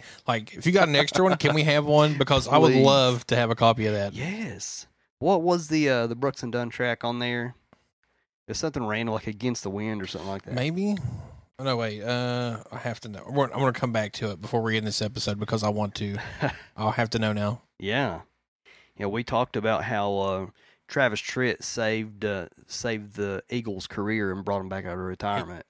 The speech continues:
Speaker 1: He, he got the band back together.
Speaker 2: <laughs> It was him.
Speaker 1: Y'all need to stop and thank Travis.
Speaker 2: He was just taking it easy, and, and next thing that you know, here, here we are. There, I guess they're still blo-, still playing in twenty twenty-two.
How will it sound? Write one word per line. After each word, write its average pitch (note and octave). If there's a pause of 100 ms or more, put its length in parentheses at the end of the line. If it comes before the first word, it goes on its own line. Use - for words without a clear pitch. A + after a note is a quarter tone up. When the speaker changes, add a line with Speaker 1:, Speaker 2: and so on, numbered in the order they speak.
Speaker 1:
He, B2
he C#3+
got C3+
the D3
band C3
back A#2+
together. A2 (220)
Speaker 2:
<laughs> -
It C3
was B2+
him. B2+ (340)
Speaker 1:
Y'all A#2+
need B2+
to A#2+
stop B2
and A#2+
thank A#2+
Travis. A#2 (540)
Speaker 2:
He A2
was A#2
just -
taking G#2
it F#2+
easy, F#2
and, F2+ (640)
and G2+
next G2+
thing G#2
that -
you A2
know, G#2 (120)
here, G#2+ (320)
here A#2+
we A2+
are. A2
There, G2
I F#2+
guess G#2+
they're G#2
still A#2
blo-, G#2+ (180)
still -
playing D#3 (1080)
in -
twenty G2+
twenty-two. B2